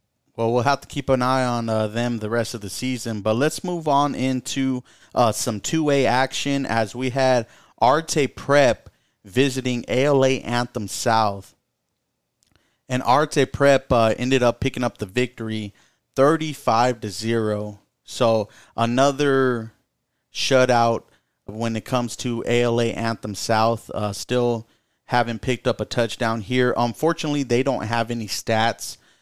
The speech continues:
uh, inputted, so I can't really see what they did on the offensive end. But if you look at Arte Prep, their quarterback threw for two hundred and nineteen yards and four touchdowns. So definitely a, um,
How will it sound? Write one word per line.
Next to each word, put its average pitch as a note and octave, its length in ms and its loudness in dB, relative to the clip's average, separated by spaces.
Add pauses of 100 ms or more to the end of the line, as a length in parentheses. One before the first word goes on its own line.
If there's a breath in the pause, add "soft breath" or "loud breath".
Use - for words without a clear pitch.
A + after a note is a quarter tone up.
(140)
uh, A2 240 2
inputted, C3 600 0
so - 160 -2
I A2+ 120 2
can't C3+ 260 -2
really C3 180 0
see B2+ 540 -2 (300 soft breath)
what A#2+ 260 0
they A#2 120 0
did A2+ 280 0
on A2 240 0
the G#2+ 100 -2
offensive A#2 640 0
end. C3 300 -2 (400)
But A2+ 340 2
if A#2+ 200 -2
you B2+ 100 0
look C#3+ 180 2
at C3 160 2
Arte A#2+ 400 2
Prep, A#2 480 0 (540)
their B2+ 120 4
quarterback D3 460 2
threw C#3 140 -2
for A#2+ 200 -4
two C#3+ 240 -4
hundred C3 280 0
and A2 100 -6
nineteen A#2+ 440 -4
yards A2 400 2
and G#2 140 -10
four A#2 220 -4
touchdowns. G#2 640 -4
So G#2+ 360 0 (340 soft breath)
definitely C3+ 400 2
a, A2 320 2
um, G#2 480 -2